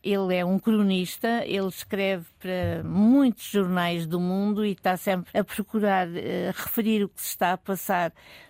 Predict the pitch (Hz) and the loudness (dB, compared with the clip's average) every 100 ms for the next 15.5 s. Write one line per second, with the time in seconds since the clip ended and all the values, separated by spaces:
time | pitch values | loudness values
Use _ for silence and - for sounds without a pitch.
0 | - 214 - - 208 196 - 170 185 190 | -2 -2 -2 -2 0 0 0 0 0 0
1 | 185 190 196 220 220 240 - 214 202 226 | 0 0 0 0 0 0 -2 -2 2 2
2 | 220 - 220 220 196 185 196 - 196 185 | 2 0 0 0 0 -2 -4 0 0 0
3 | 180 175 - 175 180 - 269 294 311 277 | -2 -4 -2 -4 -4 -6 -2 -2 0 2
4 | 220 202 196 185 175 - 190 170 190 220 | 2 2 2 0 -4 -4 -4 0 0 0
5 | 220 208 - 170 175 185 208 190 202 196 | 0 0 0 -2 0 0 0 0 0 0
6 | 190 - 190 175 180 180 185 175 180 175 | 0 0 0 0 -2 -2 -4 -4 -2 -2
7 | 175 196 196 180 170 - - 185 185 - | -2 -2 0 0 -2 -4 -4 0 -2 -4
8 | - - - 190 190 185 175 170 170 180 | -10 -6 -4 -2 -2 -2 -2 -4 0 2
9 | 170 175 - 190 190 185 175 170 170 175 | 2 0 -2 0 0 0 0 -2 -2 -2
10 | - 180 165 160 - 165 190 180 196 233 | -4 -4 -4 -4 -6 -4 -2 0 0 0
11 | 254 277 220 202 - 190 185 - 202 202 | -2 -2 0 0 0 0 -2 -4 -4 -2
12 | 190 185 180 202 190 185 190 175 185 180 | 0 0 0 0 0 0 0 0 0 0
13 | 180 180 170 185 175 165 170 - - 180 | 0 -2 -2 -4 -2 -2 -4 -8 -4 -2
14 | 214 240 240 226 - - 175 170 170 - | 2 2 0 -2 -10 -8 -4 -2 -4 -6
15 | 175 180 175 170 180 | -6 -2 -2 -4 -8